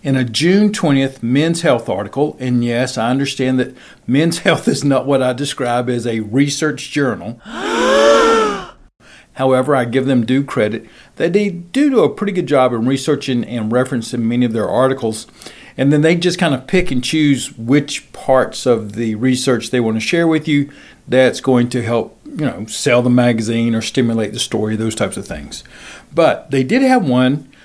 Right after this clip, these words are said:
called the Definitive Immunity Power Ranking. So as we begin this segment of Martial Arts as Medicine, we want to first embrace an understanding that the immune system is not something that we just turn on and turn off like light switches at the house.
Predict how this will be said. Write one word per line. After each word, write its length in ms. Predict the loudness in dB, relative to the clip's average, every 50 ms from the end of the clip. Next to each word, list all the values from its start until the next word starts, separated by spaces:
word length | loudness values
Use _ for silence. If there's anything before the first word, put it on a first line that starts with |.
| -20 _ _ _
called 400 | 0 2 4 4 2 2 -4 -12
the 180 | -10 -4 -4 -4
Definitive 960 | -2 -2 -4 -4 -4 -8 0 2 2 4 4 2 2 0 -2 -2 -2 -4 -8 -6
Immunity 680 | -4 0 0 2 4 4 4 4 2 -2 -2 -6 -6
Power 420 | -6 -6 -2 2 4 4 4 4
Ranking. 500 | 4 2 -2 -4 -6 -8 -12 -14 -14 -16 -20 -20 _ -20 -20 -20 -20 _ _ _ _ _ _
So 200 | -6 0 2 2
as 120 | 2 4
we 120 | 2 0 0
begin 320 | 0 -2 0 2 2 4
this 200 | 4 2 0 0
segment 380 | 2 2 2 2 2 0 0 0
of 100 | -2 -2
Martial 460 | 0 2 4 4 2 2 0 0 0
Arts 220 | 0 0 0 -4
as 100 | -8 -6
Medicine, 540 | -4 -2 -2 -2 -4 -4 -6 -8 -10 -10 -14 -16 _ -20 -20 _ _ _ -20 _ _
we 80 | 2
want 240 | 4 6 4 2 2
to 100 | 0 -4
first 380 | -6 0 2 2 2 2 2 0
embrace 460 | -2 0 2 2 2 2 0 -2 -4
an 200 | -6 -6 -6 -6 -8
understanding 720 | -6 -4 -2 -2 -2 -2 -2 -2 -2 0 0 0 0 0
that 160 | 0 -2 -6
the 80 | -6 -6
immune 280 | -4 -2 0 2 2 0
system 440 | 0 -2 -6 -6 -4 -4 -2 -2
is 160 | -2 -2 -4 0
not 260 | 0 2 2 0 -2
something 420 | -2 -2 -2 -2 0 0 -2 0 0
that 120 | 0 0
we 140 | 0 -2 0
just 280 | 0 -2 -4 -4 -6
turn 320 | -8 -4 -2 -2 0 2 2
on 220 | 2 4 4 2
and 120 | 2 0 -2
turn 260 | -4 -4 -2 -2 0
off 340 | -2 -2 -4 -6 -6 -6 -4
like 160 | -6 -6 -4
light 320 | 0 2 4 4 4 2
switches 560 | -2 -6 -6 -4 -6 -4 -6 -6 -8 -4 -2
at 160 | -2 -2 -2 -2
the 80 | -2
house. 540 | 0 2 2 2 0 0 -4 -8 -14 -16 -16